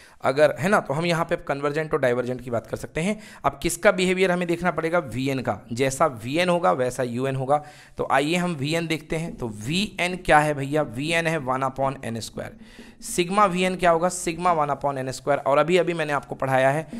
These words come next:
पावर सीरीज, P सीरीज one upon n to the power P, और P की वैल्यू अगर वन से ग्रेटर होती है, वन से ग्रेटर होती है अगर P की वैल्यू, तो जो आपको जो P सीरीज दी गई होती है वो कैसी होती है, कैसी होती है P से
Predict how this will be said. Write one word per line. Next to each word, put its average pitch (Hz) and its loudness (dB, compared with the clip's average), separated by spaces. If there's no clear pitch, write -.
पावर 151 6
सीरीज, 165 -4
P 196 0
सीरीज 156 -2
one 151 2
upon 160 -2
n 147 -4
to 165 -4
the 160 -4
power 135 4
P, 165 -6
और 131 -2
P 190 -4
की 196 -4
वैल्यू 170 4
अगर 160 2
वन 151 -2
से 151 -4
ग्रेटर 135 -2
होती 127 -6
है, 143 -4
वन 143 0
से 151 -6
ग्रेटर 143 2
होती 139 -4
है 131 0
अगर 131 -2
P 120 -8
की 123 -8
वैल्यू, 123 -2
तो 123 -6
जो 123 -12
आपको 135 0
जो 147 -6
P 180 0
सीरीज 139 -4
दी 120 -6
गई 113 -2
होती 110 -8
है 135 -6
वो 131 0
कैसी 123 -2
होती 123 -6
है, 123 -4
कैसी 123 -6
होती 123 -6
है 123 -10
P 120 -8
से 123 -4